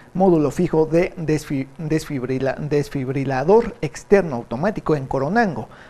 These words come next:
después de que hace poco más de mes y medio el gobernador de Puebla, Antonio Gali Fayad, anunciara la instalación de cien módulos de, de, de, de desfibri-, desfibriladores, perdón, en igual número de municipios durante su primer año de gobierno.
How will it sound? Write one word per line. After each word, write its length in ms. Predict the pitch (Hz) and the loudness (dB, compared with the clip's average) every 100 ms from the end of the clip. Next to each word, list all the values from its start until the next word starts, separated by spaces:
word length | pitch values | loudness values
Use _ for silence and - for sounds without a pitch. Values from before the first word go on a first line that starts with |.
| - | -6
después 360 | 143 - 165 160 | -6 0 2 2
de 140 | 156 | 2
que 140 | - 160 | 2 0
hace 180 | 156 | 0
poco 240 | 139 156 147 | -2 -2 -2
más 200 | 151 143 | -4 -4
de 100 | 127 | -4
mes 280 | 147 160 127 | -2 -4 -4
y 40 | |
medio 400 | 127 147 156 143 | -4 0 2 2
el 80 | 117 | 0
gobernador 540 | 120 117 120 131 156 | -2 -4 -2 0 2
de 100 | 127 | 0
Puebla, 320 | - 165 160 | 0 2 2
Antonio 320 | 123 123 151 135 | -2 0 0 2
Gali 240 | 135 135 | 0 -2
Fayad, 440 | 135 113 120 156 156 | -4 -4 0 0 0
anunciara 540 | 135 127 127 175 175 | -8 -8 -2 0 2
la 120 | 127 131 | 2 -2
instalación 600 | 123 170 120 123 151 139 - - - - | -2 0 0 -2 -4 -6 -12 -20 -8 -4
de 100 | 156 | 0
cien 280 | 196 190 | 4 4
módulos 420 | 190 180 160 143 135 | 6 4 4 2 -2
de, 140 | 135 - | -4 -4
de, 240 | 185 151 | 0 2
de, 200 | 156 165 - | 2 0 -4
de 200 | 147 143 | -2 0
desfibri-, 600 | 165 - 143 131 170 - - | 0 -2 -4 -2 -2 -4 -10
desfibriladores, 1040 | 160 160 156 151 131 147 160 120 143 165 139 | -2 -2 0 -4 0 2 2 2 2 2 0
perdón, 480 | 135 131 185 208 165 | -2 0 0 0 -8
en 160 | - 104 | -10 -8
igual 300 | 104 135 139 | -4 -2 -2
número 280 | 147 143 120 | -4 -4 -4
de 120 | 120 | -6
municipios 600 | 131 165 170 214 190 156 | -4 -4 -2 0 2 2
durante 380 | 143 165 175 160 | 2 0 0 -2
su 140 | 170 | -2
primer 320 | 160 143 139 | -4 -4 -4
año 240 | 147 147 127 | -4 -2 -4
de 80 | 123 | -2
gobierno. 500 | 151 202 185 180 | 2 4 4 0